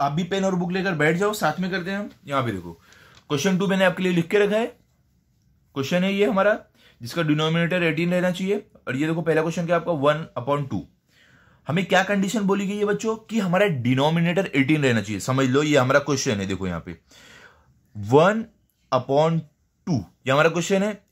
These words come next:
अब बोल रहे हैं कि आपको इक्विवेलेंट फ्रैक्शन बनाना है, जिसका, देखो, जिसका डिनोमिनेटर, मतलब नीचे वाला नंबर एटीन रहना चाहिए। जितने भी नंबर्स हमें दिए गए हैं, ये जो सारे नंबर्स हैं ना,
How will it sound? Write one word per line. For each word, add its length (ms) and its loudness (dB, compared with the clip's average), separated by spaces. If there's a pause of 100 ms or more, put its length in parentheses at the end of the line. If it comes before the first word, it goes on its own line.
(140)
अब 100 2
बोल 200 0
रहे 80 4
हैं 60 -2
कि 60 2
आपको 380 2
इक्विवेलेंट 480 -2
फ्रैक्शन 380 0
बनाना 260 4
है, 400 2 (680)
जिसका, 720 2 (280)
देखो, 320 -4 (280)
जिसका 720 0 (420)
डिनोमिनेटर, 920 4
मतलब 260 -2
नीचे 360 4
वाला 180 8
नंबर 300 2 (300)
एटीन 380 0
रहना 240 4
चाहिए। 400 -4 (320)
जितने 340 -2
भी 80 0
नंबर्स 340 4
हमें 160 0
दिए 200 2
गए 180 2
हैं, 220 -6 (380)
ये 80 -2
जो 100 -4
सारे 320 4
नंबर्स 360 0
हैं 80 2
ना, 260 -2